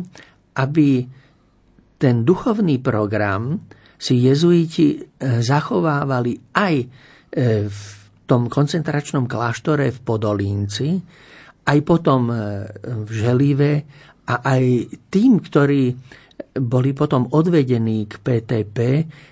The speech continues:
dával inštrukcie, ako udržať si ten pravidelný duchovný život.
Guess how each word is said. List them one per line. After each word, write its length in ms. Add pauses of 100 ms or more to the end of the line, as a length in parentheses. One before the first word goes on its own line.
(360)
dával 560
inštrukcie, 880
ako 640 (320)
udržať 480
si 240
ten 320
pravidelný 720
duchovný 560
život. 400